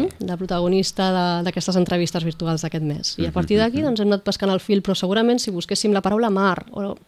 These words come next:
Speaker 1: paraules,
Speaker 2: Sí,
Speaker 1: amor
Speaker 2: clar.
Speaker 1: ja ni, ni t'explico.
Speaker 2: Mhm,
Speaker 1: Però sí,
Speaker 2: mhm.
Speaker 1: clar, no?, que en els títols, doncs,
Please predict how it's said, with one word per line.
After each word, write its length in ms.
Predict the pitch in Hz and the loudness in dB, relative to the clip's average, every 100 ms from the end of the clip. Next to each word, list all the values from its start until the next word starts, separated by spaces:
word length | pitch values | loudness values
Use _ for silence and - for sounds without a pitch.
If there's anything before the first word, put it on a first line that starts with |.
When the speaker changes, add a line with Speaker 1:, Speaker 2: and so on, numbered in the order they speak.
| _ | _
Speaker 1:
paraules, 480 | - 175 202 214 185 | -2 0 2 2 0
Speaker 2:
Sí, 160 | 156 143 - - | -2 -6 -12 -8
Speaker 1:
amor 300 | 170 156 175 | -4 0 0
Speaker 2:
clar. 140 | 180 185 | 2 2
Speaker 1:
ja 40 | |
ni, 480 | 208 180 175 170 180 | 2 2 0 -2 -4
ni 120 | 180 | -6
t'explico. 440 | 165 - 220 214 170 - | -6 -2 -2 -2 -8 -8
Speaker 2:
Mhm, 120 | 196 185 | -6 -2
Speaker 1:
Però 120 | 180 | -2
sí, 140 | 185 214 | 2 2
Speaker 2:
mhm. 60 | |
Speaker 1:
clar, 180 | 196 170 | 2 0
no?, 100 | 190 | -2
que 80 | - | -4
en 60 | 180 | -4
els 140 | 165 | 0
títols, 500 | 233 233 294 403 - | 0 0 -2 -4 -4
doncs, 460 | 190 170 175 - | -2 -2 -2 -8